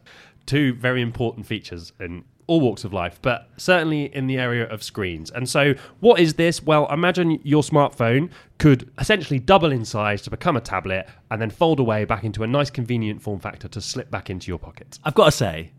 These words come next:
Speaker 2: I'm not bothered, Rob.
Speaker 1: Are you not? I mean, do you know what? I'm not particularly bothered either,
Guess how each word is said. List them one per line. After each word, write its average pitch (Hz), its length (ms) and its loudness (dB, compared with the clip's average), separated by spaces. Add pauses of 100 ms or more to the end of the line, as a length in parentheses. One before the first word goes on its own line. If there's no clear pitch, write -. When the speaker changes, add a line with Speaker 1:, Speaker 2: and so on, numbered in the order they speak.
(140)
Speaker 2:
I'm 156 100 -4
not 190 140 -2
bothered, 170 300 4
Rob. 82 200 -12 (360)
Speaker 1:
Are 185 60 0
you 220 140 2
not? 180 300 2 (180)
I 175 80 0
mean, 208 160 2
do - 80 -2
you 254 60 0
know 302 120 8
what? 254 300 6
I'm 269 160 4
not 240 120 2
particularly 131 260 -4
bothered 120 260 2
either, 107 220 2